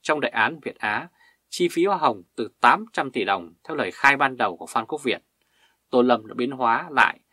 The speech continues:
chỉ còn có một trăm lẻ sáu tỷ đồng. Rõ ràng điều đó đã cứu rất nhiều quan chức chóp bu trong hệ thống quyền lực của Đảng,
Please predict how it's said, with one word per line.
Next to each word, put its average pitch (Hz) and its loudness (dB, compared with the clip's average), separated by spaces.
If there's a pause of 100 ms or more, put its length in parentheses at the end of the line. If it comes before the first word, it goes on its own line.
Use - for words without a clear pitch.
(200)
chỉ - -8
còn 131 2
có 165 0
một 151 -6
trăm 139 2
lẻ 110 -10
sáu 113 -4
tỷ 92 -4
đồng. 85 -6 (440)
Rõ 135 0
ràng 117 4 (160)
điều 113 -4
đó 113 -4 (300)
đã - -12
cứu 147 0
rất 233 -4
nhiều 120 0
quan 131 2
chức - -6
chóp 165 -6
bu 123 0 (360)
trong 175 0
hệ 127 -4
thống 143 -6 (100)
quyền 117 0
lực 107 -8
của 95 -2
Đảng, 90 -2